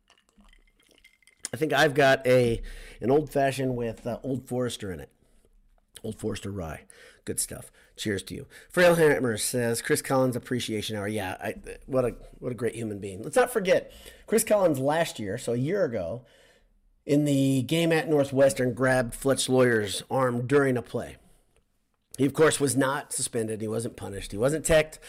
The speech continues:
He wasn't awarded a foul, for being on the court and grabbing a player that's active. Nothing happened to him. And today,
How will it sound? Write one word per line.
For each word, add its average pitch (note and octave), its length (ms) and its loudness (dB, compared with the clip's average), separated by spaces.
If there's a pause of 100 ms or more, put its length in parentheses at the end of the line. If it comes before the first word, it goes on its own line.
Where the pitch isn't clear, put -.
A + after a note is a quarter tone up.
(380)
He - 100 -10
wasn't G#2 440 -4 (440)
awarded A2 300 -6
a A2+ 60 -16
foul, A#2+ 540 -2 (360)
for - 120 -16
being G#2+ 220 -8
on G2+ 140 -10
the F2 80 -12
court A2 320 -8
and G2 100 -16
grabbing G#2 340 -6
a F2+ 60 -14
player A2 300 -6
that's F2+ 180 -12
active. A2 440 -8 (540)
Nothing - 220 0
happened G#2 300 -6
to A#2+ 60 -4
him. C#3 100 -8 (240)
And E3+ 120 0
today, C3+ 440 2